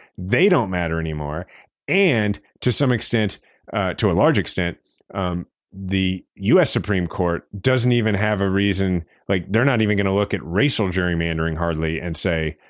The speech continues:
that you can't do that unless it, you know, I mean, like, th-, I can't even imagine a situation where they would if they'll, if they'll go with this Alabama decision.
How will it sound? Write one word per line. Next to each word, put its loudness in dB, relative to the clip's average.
that 0
you 0
can't -4
do -4
that 0
unless -2
it, -6
you -8
know, -10
I -8
mean, -6
like, -2
th-, -8
I 2
can't 2
even 2
imagine 0
a 0
situation -2
where 2
they 2
would 2
if -6
they'll, 0
if -6
they'll -2
go -2
with -4
this -6
Alabama -6
decision. -14